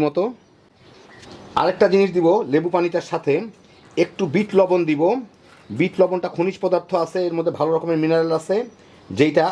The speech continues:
আমাদের শরীরে ঘামের পর যে, ঘামের সাথে যে সমস্ত খনিজ পদার্থ বের হয়ে যায় সেগুলো ব্যালেন্স করতে সাহায্য করবে। তো এখানে একটু বিট লবণ দিয়ে দিলাম স্বাদ মতো। আর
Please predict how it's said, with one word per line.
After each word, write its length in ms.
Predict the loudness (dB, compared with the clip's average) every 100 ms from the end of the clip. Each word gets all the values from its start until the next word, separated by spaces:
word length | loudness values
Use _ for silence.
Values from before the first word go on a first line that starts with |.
| 0
আমাদের 300 | -2 0 0 -4 _ _ _ -20 -20 -20 -20 -4
শরীরে 320 | 0 2 2 0 -4 -16 -20 -8 -2
ঘামের 260 | 2 2 2
পর 100 | 2 2
যে, 100 | 2 2 -2 -12 _ -2
ঘামের 220 | -2 -2
সাথে 160 | -2 0 0
যে 40 | 0
সমস্ত 200 | -2 -2 0
খনিজ 200 | -2 0
পদার্থ 220 | -2 0 2
বের 100 | 2
হয়ে 120 | 2 0
যায় 100 | -4
সেগুলো 180 | -4 -2
ব্যালেন্স 220 | 0 0 -4
করতে 160 | -6 -6
সাহায্য 220 | -4 -2 -2 0
করবে। 200 | 0 -2 -2 -14 -20 -20 -4
তো 60 | 0
এখানে 160 | 0 0
একটু 100 | -2 0
বিট 120 | 0 2
লবণ 160 | 0 0
দিয়ে 120 | 0 2
দিলাম 200 | 0 0 -6 -12 -20 -20 -20 -20 -20 -4
স্বাদ 160 | -2 2 2
মতো। 180 | 4 0 -2 -12 -20 _ -20 -20 -20 -20 -20 -20 -20 -20 -18 -4
আর 80 | -2